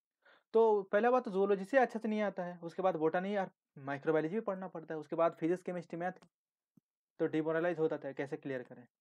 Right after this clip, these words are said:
तो जो बात आपको क्लियर रखना है कि अगर आप जूलॉजी अगर बैकग्राउंड से हैं तो जूलॉजी अच्छे से पढ़ लीजिए,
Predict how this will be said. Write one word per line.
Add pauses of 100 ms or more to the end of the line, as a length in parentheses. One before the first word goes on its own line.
(600)
तो (400)
जो
बात
आपको
क्लियर
रखना
है
कि
अगर
आप
जूलॉजी
अगर
बैकग्राउंड
से
हैं
तो
जूलॉजी
अच्छे
से
पढ़
लीजिए,